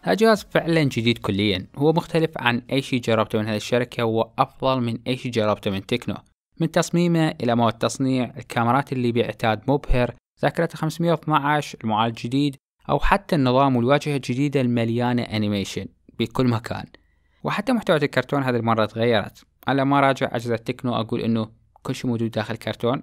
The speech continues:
فعليًا كل الأشياء اللي تحتاجها موجودة داخل الكرتون، لكن جودة هذه الملحقات هنا أفضل. كمثال هذا الكفر اللي هو أفضل كفر ملحق مع جهاز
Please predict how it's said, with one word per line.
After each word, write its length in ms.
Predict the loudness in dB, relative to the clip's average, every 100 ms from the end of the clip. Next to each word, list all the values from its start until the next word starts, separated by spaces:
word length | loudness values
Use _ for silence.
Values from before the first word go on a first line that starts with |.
| -6
فعليًا 320 | -6 -2 -2
كل 200 | -4 -6
الأشياء 340 | -6 -6 -6 -6
اللي 120 | -6
تحتاجها 520 | -10 -4 -4 -4 -4
موجودة 320 | -4 -4 -2
داخل 220 | -2 -2
الكرتون، 500 | -6 -6 -4 -2 -4 -4 _ _ _ -6
لكن 220 | -2 0
جودة 260 | 2 0 0
هذه 120 | 0 0
الملحقات 560 | 0 -2 0 0 0
هنا 380 | -4 -4 -4 -2
أفضل. 480 | -2 -2 -4 -10 -10 -14 -6
كمثال 600 | -4 -2 0 0 -2 -10 _ _ -4
هذا 160 | 0 0
الكفر 480 | 0 0 0 -4 -10 _ -4
اللي 180 | 0 2
هو 160 | 2
أفضل 580 | 2 2 0 -2 0 0
كفر 420 | -2 -2 2 0 0
ملحق 500 | -2 -2 0 -2 0
مع 140 | 0
جهاز 320 | 2 0 -2